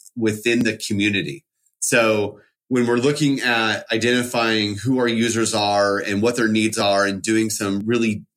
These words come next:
um, deep dives around empathy and some true ethnographic work where we're finding a wide swath of users, from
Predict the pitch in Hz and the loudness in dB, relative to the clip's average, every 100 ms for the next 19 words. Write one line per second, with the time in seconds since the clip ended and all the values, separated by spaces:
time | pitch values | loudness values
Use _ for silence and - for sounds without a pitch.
0 | - 95 90 85 143 120 - 113 113 110 | -10 -6 -6 -2 -2 -2 0 2 2 0
1 | 107 107 101 123 110 110 - 117 110 101 | 0 -2 -2 -4 -4 -8 -2 2 2 0
2 | - 98 90 - - 139 135 123 120 120 | -4 -6 -4 -4 0 2 4 2 0 -2
3 | 123 113 107 110 107 110 98 92 101 107 | 0 -2 0 0 0 -2 -6 -4 -2 0
4 | 110 _ _ _ _ 101 110 104 101 98 | -2 _ _ _ _ -2 2 2 2 0
5 | 98 104 98 92 - _ - 120 120 107 | 0 0 0 -2 -8 _ -4 0 2 0
6 | 101 117 123 120 110 - 113 113 110 104 | 2 2 2 0 -2 -6 -2 0 0 -2
7 | 104 - 101 95 90 117 127 117 101 90 | -6 -6 -2 -2 2 4 4 2 -2 -4
8 | - - 87 87 | -4 -4 -4 -6